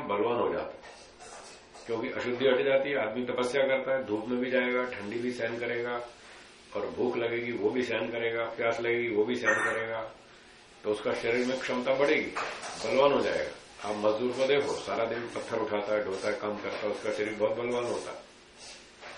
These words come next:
और जो बैंक का मैनेजर है, सारा दिन एसी में बैठा रहता है, उसको एक घंटा धूप में चलना पड़ जाए तो हालत बिगड़ जाएगी।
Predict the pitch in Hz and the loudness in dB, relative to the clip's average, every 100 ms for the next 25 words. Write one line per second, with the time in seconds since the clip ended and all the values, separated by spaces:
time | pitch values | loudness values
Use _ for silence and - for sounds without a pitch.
0 | - 101 98 110 101 107 - 110 113 117 | -10 -6 -4 0 4 4 2 -2 0 0
1 | 120 117 - 107 110 113 110 104 113 110 | 0 0 0 -2 -2 0 0 0 -2 4
2 | 107 104 - 107 110 110 - - - - | 6 6 2 0 -2 -6 -10 -18 -20 -20
3 | - 104 - 120 113 110 107 117 104 104 | -10 -8 -2 2 4 4 4 2 4 2
4 | 110 107 113 117 107 110 113 117 120 101 | 2 -2 -2 0 2 4 4 4 4 2
5 | 107 107 117 117 107 107 - | 2 2 2 4 2 0 -2